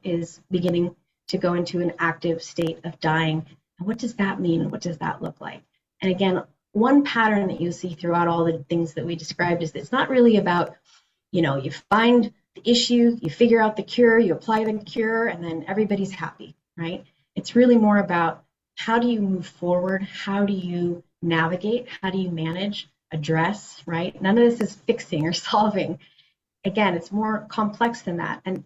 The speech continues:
every step along the way, you could have, you know, an infinite number of clients that were facing a similar, let's say, issue on paper, but the pathway and the way to navigate every step of those, um, that process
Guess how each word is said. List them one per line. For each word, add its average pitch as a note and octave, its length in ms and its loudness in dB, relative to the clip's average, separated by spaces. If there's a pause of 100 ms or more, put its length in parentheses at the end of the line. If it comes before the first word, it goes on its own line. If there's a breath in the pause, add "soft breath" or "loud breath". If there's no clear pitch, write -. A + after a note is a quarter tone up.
(120)
every C4+ 320 4
step A#3 300 0
along G3 340 2
the F3+ 80 -2
way, D#3+ 220 -2
you F3+ 220 -2
could G#3 140 -2
have, E3 360 -4 (600)
you F#3 80 -2
know, D#3+ 380 0
an F#3+ 80 0
infinite A#3+ 480 -2
number F#3+ 320 0
of E3+ 100 -6
clients E3 640 -8
that E3+ 100 -2
were E3+ 100 0
facing F3+ 400 0
a E3 40 0
similar, F3+ 800 2 (300)
let's E3 200 -8
say, F3 220 -4
issue G#3 360 2
on E3 160 0
paper, F#3+ 520 -4 (480 soft breath)
but G3+ 260 0 (120)
the F3 100 0
pathway E3+ 760 2
and E3 140 2
the D#3+ 60 0
way G3+ 440 2
to E3 560 -4 (380)
navigate E3 600 0 (160)
every E3+ 200 -2
step F3 300 -8
of F#3+ 80 -6
those, G#3 480 -2
um, F#3+ 340 -2
that G3+ 180 -4
process G#3+ 540 -2